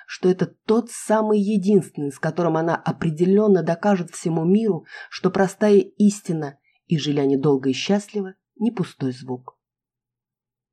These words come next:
«Детка, я безумно рад тебя видеть», искренне признается Билли и обнимает ее. Он реально любит ее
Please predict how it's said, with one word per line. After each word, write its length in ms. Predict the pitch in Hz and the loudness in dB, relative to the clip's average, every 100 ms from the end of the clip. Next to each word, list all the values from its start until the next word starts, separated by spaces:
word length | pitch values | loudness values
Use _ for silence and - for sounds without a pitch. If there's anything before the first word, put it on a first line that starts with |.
| _ _ - | _ _ -12
«Детка, 560 | 135 127 170 151 - | -10 -4 -2 -2 -4
я 240 | 127 127 147 | -4 0 0
безумно 460 | 143 156 180 175 | 0 0 2 4
рад 180 | 180 180 | 2 0
тебя 260 | - 180 190 | 0 2 4
видеть», 460 | 202 190 127 123 _ _ - | 4 0 -2 -8 _ _ -6
искренне 440 | 139 - 143 139 | -6 -4 -2 0
признается 560 | 135 139 143 139 131 135 | 0 0 2 0 0 -6
Билли 340 | 135 180 175 | 0 0 0
и 140 | - | -2
обнимает 580 | 165 160 170 156 131 123 | -4 -2 -2 -2 -2 -6
ее. 420 | - 127 131 131 _ _ _ _ _ _ | -8 -10 -10 -14 _ _ _ _ _ _
Он 200 | 180 185 | 2 4
реально 420 | 185 196 170 143 | 4 4 2 0
любит 380 | 139 175 156 135 | 0 -2 -4 -6
ее 320 | 135 127 127 | -6 -4 -6